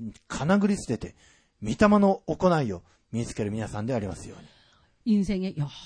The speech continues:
Speaker 2: 러 장면에서 분쟁하고 싶을 때 분쟁하지 않고 화평한 사람이 되십시오. 시기하고 분내고 당짓고 싶을 때, 분리하고 싶을 때에 오래 참고,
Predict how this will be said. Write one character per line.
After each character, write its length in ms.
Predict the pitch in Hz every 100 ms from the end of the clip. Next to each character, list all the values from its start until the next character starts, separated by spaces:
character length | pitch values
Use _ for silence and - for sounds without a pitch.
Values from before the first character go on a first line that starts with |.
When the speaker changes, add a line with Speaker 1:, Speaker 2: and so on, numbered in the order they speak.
| 214
Speaker 2:
러 320 | 208 160 147
장 240 | - - 160
면 140 | 165
에 80 | 156
서 300 | 147 151 156
분 200 | - 185
쟁 120 | 180
하 100 | 175
고 60 | 165
싶 180 | 156 -
을 80 | -
때 260 | - 165 165
분 220 | - 160
쟁 160 | 156 165
하 80 |
지 160 | 160 160
않 180 | 156 143
고 300 | - 180 165 - _ _ _ _
화 180 | - - -
평 160 | 254
한 80 | 226
사 140 | 196 175
람 140 | 160
이 40 | 165
되 80 |
십 200 | 165 -
시 160 | - 165
오. 80 | 160
시 240 | - -
기 100 | 175
하 140 | 185 170
고 80 | 165
분 220 | 196 185
내 80 | 170
고 100 | 175
당 240 | - 175
짓 100 | 180
고 120 | -
싶 180 | 185 - 226
을 80 |
때, 260 | 208 - 190
분 240 | 170 220
리 80 | 220
하 80 | 226
고 100 | 208
싶 200 | 196 -
을 140 | 240 214
때 320 | 190 190 180
에 20 | - - -
오 160 | 196 226
래 140 | 262
참 280 | 254 220 214 -
고, 280 | 214 165